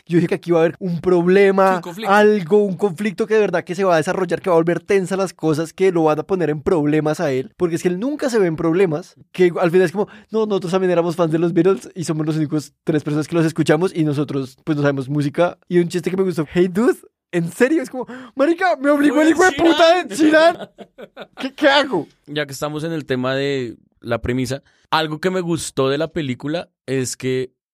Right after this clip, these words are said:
Speaker 3: si bien sí, obviamente la mejor actriz, el mejor personaje, el mejor personaje mejor actuado para mí es el de, el de Kate McKinnon. O sea, fue mi personaje más, más favorito. Marica,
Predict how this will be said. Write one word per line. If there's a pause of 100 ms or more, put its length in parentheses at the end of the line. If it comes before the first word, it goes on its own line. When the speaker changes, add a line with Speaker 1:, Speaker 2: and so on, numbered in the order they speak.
(120)
Speaker 3:
si
bien
sí,
obviamente
la
mejor
actriz,
el
mejor
personaje,
el
mejor
personaje (180)
mejor
actuado
para
mí
es
el
de, (440)
el
de
Kate
McKinnon. (180)
O
sea,
fue
mi
personaje
más, (400)
más
favorito. (600)
Marica,